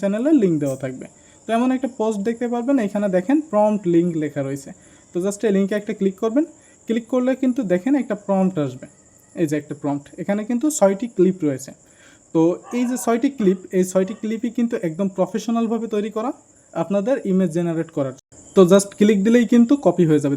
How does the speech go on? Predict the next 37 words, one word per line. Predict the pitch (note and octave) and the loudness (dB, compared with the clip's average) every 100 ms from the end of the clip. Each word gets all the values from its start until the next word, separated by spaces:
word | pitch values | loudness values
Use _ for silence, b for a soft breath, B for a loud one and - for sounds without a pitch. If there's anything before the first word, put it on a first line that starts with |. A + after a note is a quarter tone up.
| D3+ | -2
দেখতে | D3+ | -4
পাচ্ছেন | F#3 G#3 C#4+ D#4+ - | -6 0 0 0 -6
একটা | E3+ F3 | -6 -4
ক্লিক | - F#3+ F3+ | 0 0 0
দিলেই | A#3 D#4+ F3+ | -2 0 0
কপি | - | 2
হয়ে | D#3+ D3+ C#3 | 2 2 0
যাচ্ছে। | C#3 - - B B B | -8 -14 -16 B B B
তো | F3+ | -2
কপি | F#3+ G#3+ C4 | 0 2 4
হওয়ার | C4+ B3+ | 2 2
পরে | A#3 A#3 A3+ | 0 0 2
চ্যাট | F3+ | 0
জিপিটির | F3+ F#3+ G3 G3+ | 0 -4 -4 -2
ভিতরে | G3+ G#3 G3+ | -2 0 2
আসবেন | E3+ D#3+ B3+ D#4 E3+ | 0 0 -2 -2 -4
এবং | G#3 - G3 | -4 -2 -2
এখানে | F#3+ A3+ A3+ | 0 0 0
কিন্তু | A#3+ D#4+ F#4 - - | 2 0 -2 -12 -2
লেখাটি | E3+ F3 A3+ D#4+ - | 0 2 2 0 2
পেস্ট | F#3 - D#3+ | 0 0 -2
করবেন। | C3+ C#3+ C#3+ - E3 | -2 -2 -8 -6 -4
দেখেন | F#3 D#4+ - - - - - _ _ _ _ _ | 0 0 -2 -18 -20 -20 -20 _ _ _ _ _
আমি | F3+ G3 | -2 0
কিন্তু | A3+ A3+ | 0 0
লেখাটি | F3+ G3 G#3 | 0 -2 -4
পেস্ট | G3 F#3 - | -4 -4 -4
করলাম, | A3+ C#4 D#4+ - | 0 0 -2 -8
এখন | F3+ G#3 | -4 -2
হচ্ছে | A3+ - - | -2 -4 -2
আন্ডারস্কোর | F3+ E3+ E3 - D3 | 0 2 0 -4 -4
দিতে | C#3+ C#3+ | -4 -4
হবে। | C3+ D3 - _ _ _ _ _ | -6 -10 -14 _ _ _ _ _
তো, | D#3 D3+ D#3 | -2 -2 -2
আহ, | - _ _ - F3+ - | -6 _ _ -16 -16 -8
একদম | E3+ F#3 | -4 -2
আমি | F3+ | 0